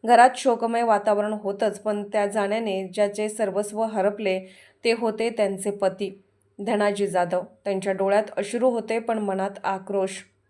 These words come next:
धनाजी यांच्या पत्नीच्या रक्षा विसर्जनाचा दिवस उजाडला, पण धनाजीच्या काळजावरचा घाव सहन झाला नाही. त्या दिवशी सहा ऑगस्ट रोजी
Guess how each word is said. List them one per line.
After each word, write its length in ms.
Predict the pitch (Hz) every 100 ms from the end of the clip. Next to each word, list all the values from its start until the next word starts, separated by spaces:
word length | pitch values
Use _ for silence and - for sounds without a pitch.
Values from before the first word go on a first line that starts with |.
| _ _ _ _ _
धनाजी 420 | 233 240 254 269
यांच्या 280 | 269 247 254
पत्नीच्या 640 | 254 226 220 220 220 226
रक्षा 260 | 220 208 214
विसर्जनाचा 680 | 196 196 196 196 202 196 214
दिवस 340 | 190 185 190
उजाडला, 480 | 196 180 220 202 180
पण 220 | 175 196
धनाजीच्या 560 | 196 196 202 208 214 226
काळजावरचा 760 | 233 226 202 233 226 208 214 214
घाव 280 | 214 190
सहन 360 | 196 202 196 202
झाला 300 | 202 190 185
नाही. 300 | 185 202 190 - _ _ _ _ _ -
त्या 100 | 226
दिवशी 320 | 254 247 277
सहा 460 | 277 240 233 240 -
ऑगस्ट 420 | 202 196 202 202 220
रोजी 580 | 190 208 202 190 190